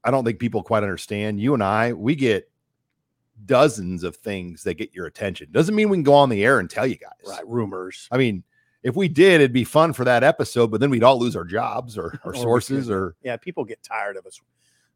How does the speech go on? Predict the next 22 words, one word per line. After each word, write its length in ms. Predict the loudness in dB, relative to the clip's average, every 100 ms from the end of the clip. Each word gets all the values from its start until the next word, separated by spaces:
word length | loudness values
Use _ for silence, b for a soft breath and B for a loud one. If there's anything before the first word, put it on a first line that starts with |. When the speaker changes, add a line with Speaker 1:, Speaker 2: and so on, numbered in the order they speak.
| _
Speaker 2:
being 160 | -14 -14
Speaker 1:
our 80 | -6
Speaker 2:
rumor 260 | 0 2 6
Speaker 1:
credit, 220 | 6 8
Speaker 2:
mon- 60 | 6
Speaker 1:
or 20 |
you 140 | 6
lose 120 | 4 0
your 120 | 0
credibility. 500 | 0 0 -4 -6 -4
Speaker 2:
Right. 240 | -4 -4
They, 140 | -6 -6
they 280 | -8 -10
get 220 | -10 -14 -14
tired 360 | -12 -12 -14
of 80 | -18
you 80 | -18
being 200 | -16 -16
a 60 | -18
rumor 380 | -14 -14 -14
monger, 460 | -14 -14 -14 -16 -14
but 200 | -12